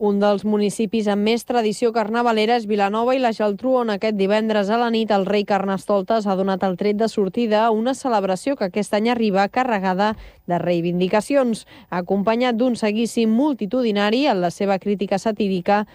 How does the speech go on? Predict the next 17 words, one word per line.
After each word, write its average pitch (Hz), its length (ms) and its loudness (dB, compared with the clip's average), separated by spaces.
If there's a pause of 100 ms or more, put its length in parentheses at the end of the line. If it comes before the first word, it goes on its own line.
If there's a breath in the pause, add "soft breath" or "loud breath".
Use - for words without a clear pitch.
(180 soft breath)
ha 165 100 -4
reivindicat 226 600 0
la 190 160 0
llibertat 190 480 0
sexual 208 400 -2
i 180 60 0
de 180 100 0
gènere, 220 480 2
ha - 400 -10
criticat 185 480 -2
la 185 160 0
pacificació 196 720 -2
del 254 160 2
centre, 233 400 0
l'acumulació 240 800 0
de 233 160 0
deixalles 190 560 0